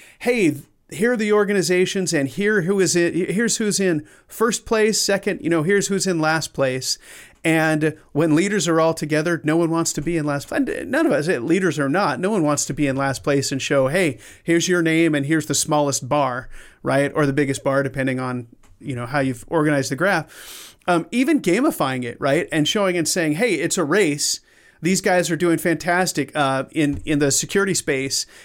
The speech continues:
Had, had a group, uh, you know, uh, there's, there's, uh, security, uh, the, the, there's flaws or challenges that folks are trying to remediate across the organization.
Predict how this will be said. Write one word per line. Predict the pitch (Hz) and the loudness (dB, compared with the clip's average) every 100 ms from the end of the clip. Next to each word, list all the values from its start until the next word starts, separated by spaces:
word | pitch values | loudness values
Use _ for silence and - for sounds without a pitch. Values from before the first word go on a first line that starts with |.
| - - | -14 -2
Had, | 160 143 | 0 0
had | 143 165 | 0 0
a | 156 | 2
group, | 147 156 156 156 | 2 2 2 -4
uh, | - 139 139 | 0 0 2
you | 151 | 0
know, | 139 139 | 2 0
uh, | 123 143 - 82 - | 0 -2 -2 -10 -8
there's, | 151 151 139 | 0 0 0
there's, | - 151 147 143 135 - - | -4 0 2 2 -2 -6 -4
uh, | 131 131 | -4 -2
security, | - 151 185 170 165 160 151 - - _ _ - | -4 -4 -2 0 0 0 -2 -8 -20 _ _ -20
uh, | 58 65 57 | -12 -10 -8
the, | 69 156 - | -4 -2 0
the, | 160 | -2
there's | 147 151 - | -2 -4 0
flaws | 180 160 143 | 2 2 0
or | 143 | -2
challenges | - 156 156 143 147 | -2 0 0 0 -2
that | 143 135 | -2 -2
folks | 151 139 | -2 -2
are | 151 | -4
trying | 170 143 | -2 -2
to | |
remediate | 135 135 156 147 135 | -2 -2 0 0 0
across | 139 139 127 | -2 -2 0
the | 147 | 0
organization. | 135 135 165 185 180 139 131 | 0 -2 -2 -2 0 -2 -4